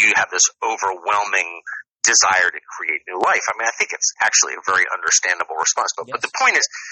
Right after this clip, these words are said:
Speaker 1: I lo-, that happening to me improved my life maybe more than any other single event. It really changed the trajectory of my life for the better. And I thought my life was good. I mean, I was hosting a daily T V show when that happened. I mean, I was even, you know, I was a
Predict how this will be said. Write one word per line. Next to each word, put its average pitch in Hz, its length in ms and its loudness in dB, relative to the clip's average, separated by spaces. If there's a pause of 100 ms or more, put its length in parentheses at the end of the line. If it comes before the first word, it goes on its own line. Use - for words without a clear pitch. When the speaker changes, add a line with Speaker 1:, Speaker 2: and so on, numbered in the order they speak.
(160)
Speaker 1:
I 170 160 4
lo-, 143 360 -4 (120)
that 214 260 6 (540)
happening 196 480 2 (160)
to 135 80 -8
me 104 360 -10 (320)
improved 190 560 0
my 151 200 4
life 123 240 2 (120)
maybe 117 240 0
more 104 200 -2
than 98 120 -4 (160)
any 147 320 0
other 107 260 2
single 90 460 0
event. 202 320 2 (600)
It - 120 -2
really - 560 2 (200)
changed 143 320 2
the 107 80 -2
trajectory 107 480 0
of 92 60 -4
my 95 160 2
life 101 260 0
for 92 160 -8
the - 120 -20
better. 104 240 0 (500)
And 123 80 2
I 170 160 4
thought 320 160 2
my - 80 2
life 311 240 0
was 359 80 -4
good. 359 160 2
I - 20 2
mean, 98 140 -4
I 117 80 2
was 151 160 -2
hosting 139 340 -6
a 135 60 -4
daily 147 320 0
T - 160 2
V 330 80 -2
show 95 320 4
when 85 80 -16
that 95 160 0
happened. - 320 0
I - 80 -14
mean, 110 80 -6
I 113 160 0
was 120 80 -4 (160)
even, 175 160 -2 (400)
you 139 80 4
know, 131 40 4
I 127 60 2
was 123 140 4
a - 60 2